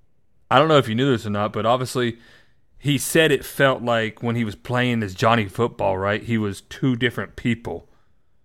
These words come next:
Like, Johnny Manziel and Johnny Football. Johnny Manziel was just your normal person. Johnny Football, he was that winner. He was out there, that partier, that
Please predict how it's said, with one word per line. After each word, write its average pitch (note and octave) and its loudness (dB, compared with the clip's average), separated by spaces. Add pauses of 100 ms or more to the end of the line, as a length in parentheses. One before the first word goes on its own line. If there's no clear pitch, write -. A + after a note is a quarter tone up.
(300)
Like, G#2+ -4 (760)
Johnny C#3+ 2
Manziel B2+ 0
and A#2+ -2
Johnny A#2+ 2
Football. G#2+ 0 (840)
Johnny C#3 2
Manziel B2 0 (360)
was A2+ -4
just A2+ -4
your A2 -2
normal A2 0
person. A#2+ 0 (300)
Johnny B2 0
Football, D#3+ 0
he A#2+ -2
was A2+ -2
that G2+ 0
winner. A2 2
He A2 -6
was G#2 -6
out A2 -2
there, A2 0
that - -8
partier, A2+ 4
that G2+ -2